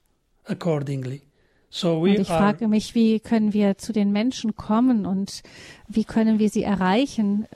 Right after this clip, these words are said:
Speaker 2: ähm, und ihnen sagen, redet nicht nur über Menschenrechte, sondern, äh, tut sie eben auch, handelt danach.
Speaker 1: For years we have been suffering and we have lost our human rights. Who are and who is the one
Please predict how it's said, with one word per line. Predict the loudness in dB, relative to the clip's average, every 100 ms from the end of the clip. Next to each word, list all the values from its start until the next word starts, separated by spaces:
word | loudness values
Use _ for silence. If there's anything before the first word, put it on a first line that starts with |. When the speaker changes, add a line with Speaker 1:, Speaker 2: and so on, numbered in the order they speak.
| -2
Speaker 2:
ähm, | 0 0 0 -4 -2
und | 0 0
ihnen | 0 2 2
sagen, | 2 0 2 2 0 2
redet | 2 2 -2
nicht | -6 -4
nur | -2
über | 0
Menschenrechte, | 0 -2 -2 0 0 -2 0 0
sondern, | 2 2 2 0 -2 -6
äh, | -4 -4
tut | 0 -2 0
sie | -2 -2
eben | 0 0 -2
auch, | 0 0 0 0
handelt | 0 0 -2 -2
danach. | 0 2 0 -4 -14 _ -12
Speaker 1:
For | -2 2
years | 2 2 2 2 0 -8 -12 -12
we | -4 0
have | 0
been | 0 -2
suffering | 0 0 0 -2 -2 -2
and | -4 -4
we | -4
have | -2
lost | 0 2 0 -2 -4
our | -2 -2
human | -2 -2 -2
rights. | -2 -4 -4 -8 -16 _ _ _ _ _
Who | 2 2
are | 2 -2 -8 -18 _ _ -20 _
and | -6 -4 0
who | 0
is | 2 0 0
the |
one | 2 2 0